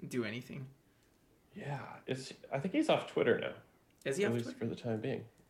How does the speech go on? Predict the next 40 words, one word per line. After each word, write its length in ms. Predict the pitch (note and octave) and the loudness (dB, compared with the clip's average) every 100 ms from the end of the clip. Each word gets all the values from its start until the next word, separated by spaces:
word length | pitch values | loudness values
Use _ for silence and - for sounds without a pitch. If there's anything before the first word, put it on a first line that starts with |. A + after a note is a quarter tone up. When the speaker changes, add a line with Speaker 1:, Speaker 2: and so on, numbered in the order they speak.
| - | 0
Speaker 2:
I 40 | A#2+ | 2
tried 220 | F#3+ F3+ | 6 6
to 60 | D#3+ | 8
look 200 | D#3+ C#3+ | 6 8
him 100 | C#3+ | 6
up 160 | D3+ | 4
'cause 160 | B2+ A#2 | 0 6
I 80 | A2+ | 6
was 140 | A2 | 8
like, 120 | G#2+ | 6
"I 40 | C#3 | 6
haven't 200 | G#3+ A3 | 4 2
seen 180 | C#3 A2 | 4 6
Riza 360 | D#3 D3 A2 A2+ - _ - | 6 4 0 0 -14 _ 0
on 100 | G#2+ | 2
Twitter 260 | A2 D#3+ A#2+ | 4 6 8
in 120 | F#2 | 6
weeks," 340 | A#2 - - - | 4 2 -2 -6
and 100 | G2+ | 2
then 120 | G2+ | 4
I 180 | G2 - - B2+ | 4 2 -2 -2
looked 200 | A2+ - | 0 4
it 80 | A2 | 4
up, 200 | - - | 4 2
and 100 | G2+ | 0
he's 160 | - | 0
just 160 | - - | -6 -4
gone. 200 | G1+ - - - - _ _ - - - _ - | -2 -2 -8 -20 -20 _ _ -20 -18 -18 _ -16
Speaker 1:
Damn, 340 | G#2+ G#2 B2 - | -12 -10 -12 -10
he 160 | C#3 C3+ | -6 -6
tends 300 | E3 F#3+ C3 | -4 -4 -2
to 60 | |
do 100 | A#2+ G2+ | -2 -2
that 160 | - | -2
a 20 | |
Speaker 2:
Pretty 160 | F#2+ - | -4 -6
Speaker 1:
lot. 100 | G2+ | -8
Speaker 2:
sure. 100 | - - _ _ _ _ - | -12 -16 _ _ _ _ -2
Yeah, 160 | - | 6
he, 120 | G#2+ | 8